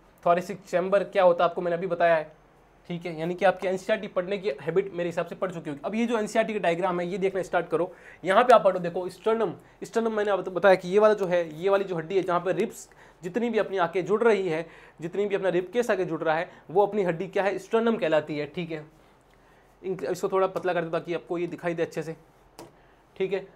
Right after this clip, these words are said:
Causing increase of volume of thoracic chamber, dorsoventral axis आपको पता लग चुका है कि क्या है,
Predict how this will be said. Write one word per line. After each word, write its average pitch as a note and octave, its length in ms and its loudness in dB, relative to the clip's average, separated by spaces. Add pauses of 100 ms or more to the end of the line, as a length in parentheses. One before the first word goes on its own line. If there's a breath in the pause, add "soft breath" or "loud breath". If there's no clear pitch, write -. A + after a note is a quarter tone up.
(160)
Causing F#3+ 280 2
increase G3 320 -4
of F#3+ 200 0
volume F#3 480 2
of F3+ 160 -4
thoracic F3+ 380 -4
chamber, F#3 320 -4
dorsoventral F3 840 0 (220)
axis F3+ 300 -6
आपको F3 220 0
पता F3+ 180 -2
लग F3 200 -2
चुका G3 220 -2
है F#3 60 0
कि F#3 100 -8
क्या F#3 180 0
है, F3+ 140 0